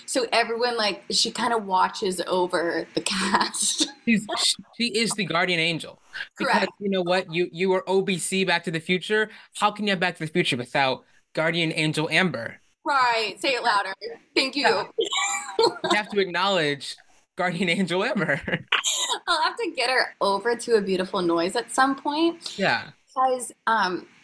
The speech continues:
Speaker 1: Nick Fradiani, who plays Neil Diamond, I walked into the theater and he has a cutout of himself as Neil Diamond.
Speaker 2: <laughs> Of course he does. That's so funny.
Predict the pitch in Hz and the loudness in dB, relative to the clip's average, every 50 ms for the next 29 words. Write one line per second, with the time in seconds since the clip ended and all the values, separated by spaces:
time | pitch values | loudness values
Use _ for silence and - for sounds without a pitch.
0 | _ 220 226 220 214 220 220 - - - 233 208 202 196 190 180 175 170 185 196 | _ -2 2 4 4 2 2 -2 -2 0 2 2 2 2 2 0 0 0 -2 -2
1 | 214 208 196 175 180 - - 170 170 175 180 180 190 190 190 185 185 185 165 156 | -2 0 0 0 -2 0 0 0 2 2 0 0 0 2 2 2 4 2 2 2
2 | 160 170 180 214 247 277 302 320 330 - - - - - - _ _ - 220 226 | 2 0 -2 0 0 2 0 0 0 -4 -10 -18 -20 -20 -20 _ _ -2 0 0
3 | 233 214 202 185 190 208 - - 262 254 233 233 233 226 - 190 170 170 190 208 | 0 2 2 2 2 2 -2 -6 -4 -4 0 0 -2 0 0 2 2 2 2 2
4 | 226 226 - 185 185 175 - - 190 196 208 202 190 180 - - - - - - | 0 0 2 0 0 0 0 -2 0 0 0 2 0 0 -2 -4 -10 -14 -14 -6
5 | - 196 196 175 165 - - - - - - - - - - 185 185 180 - 185 | -4 0 0 2 2 2 0 -2 -6 -12 -20 -20 -20 -6 -2 -2 -2 0 0 0
6 | 165 165 165 - - 170 160 160 - - 160 156 - 175 170 165 160 165 - 160 | 0 2 0 2 2 4 2 2 2 -4 -6 -4 0 2 2 2 2 2 0 0
7 | 139 - - - 233 254 277 285 302 330 330 - - 143 - 151 165 - - _ | -2 -2 -4 -4 -2 0 0 2 0 0 -2 -4 -6 -2 0 0 0 0 -2 _
8 | _ _ - 185 170 - - - - - - - 214 233 - - - - - - | _ _ 2 4 4 2 0 -4 -4 -2 2 2 2 2 2 -2 -4 -6 -4 -4
9 | - - - - - - - 208 202 - - 220 202 196 208 247 240 185 123 101 | -4 -4 -4 -6 -6 0 0 0 0 2 2 2 2 2 0 -2 -2 -2 -2 -4
10 | - - | -6 -12